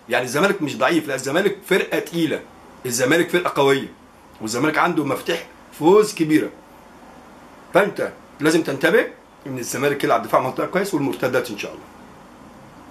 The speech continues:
ليه؟ لان عندنا طبعًا مح-، آه، <coughs> عفوًا يا جماعه سامحوني، الش-، الشكل العمليه في الاخر تعبان ولا ايه، الله اعلم. ف، آه، آه، مصطفى محمد لعيب كبير يسند وينزل، لازم يكون له دور دفاعي.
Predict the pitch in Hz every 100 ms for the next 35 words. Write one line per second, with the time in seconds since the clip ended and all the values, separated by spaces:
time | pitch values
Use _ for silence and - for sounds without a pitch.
0 | - - - 107 131 156 - - - 139
1 | 175 131 123 160 143 151 147 135 107 120
2 | 110 - - - - - - - - -
3 | - - - - - - - - - -
4 | - - - - 104 - 95 98 110 98
5 | 95 107 120 104 110 98 90 123 117 107
6 | 92 92 98 110 101 92 101 123 104 -
7 | 90 104 107 73 - - 151 120 95 113
8 | 127 - - - - - - - 117 113
9 | 107 101 98 98 101 98 101 95 95 110
10 | 104 190 180 226 247 247 - - - -
11 | - - 110 113 151 147 196 226 - 131
12 | 170 190 214 135 120 147 147 127 151 139
13 | 131 151 147 143 113 110 151 202